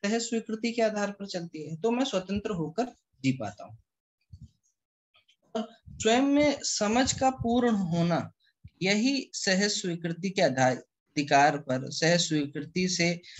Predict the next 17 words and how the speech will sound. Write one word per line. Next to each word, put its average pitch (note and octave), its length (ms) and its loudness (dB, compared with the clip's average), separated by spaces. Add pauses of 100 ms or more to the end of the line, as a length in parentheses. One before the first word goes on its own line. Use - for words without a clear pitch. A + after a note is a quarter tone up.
(160)
मेरे F3 300 6
खुद F3 260 0
में E3+ 120 2
ये D#3 160 4
हो C#3+ 180 -4
पाता G2+ 340 -14
है A2 160 -14 (100)
और F#3+ 140 2
हर F3+ 220 2
मानव E3+ 480 0 (120)
ये D#3 400 -2
चाहता A#2+ 480 -6
है, A#2 140 -6 (100)
ऐसा D#3+ 280 0
दिखाई C3 380 -8
देता A#2+ 360 -14
है। - 40 -20